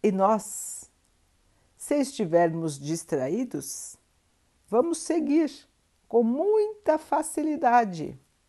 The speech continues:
para aquilo que é inferior em termos espirituais. Meus irmãos, estejamos atentos.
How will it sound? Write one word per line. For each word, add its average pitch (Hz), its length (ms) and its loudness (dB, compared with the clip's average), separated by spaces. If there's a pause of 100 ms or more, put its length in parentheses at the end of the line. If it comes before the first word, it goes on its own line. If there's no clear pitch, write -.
(1200)
para 156 500 4 (240)
aquilo 202 540 0
que 180 180 0
é 165 200 4 (100)
inferior 202 960 0 (520)
em 208 220 4
termos 160 560 -2
espirituais. 156 1300 -8 (1600)
Meus 160 300 0
irmãos, 160 760 -4 (500)
estejamos 214 1160 4
atentos. 208 1300 -2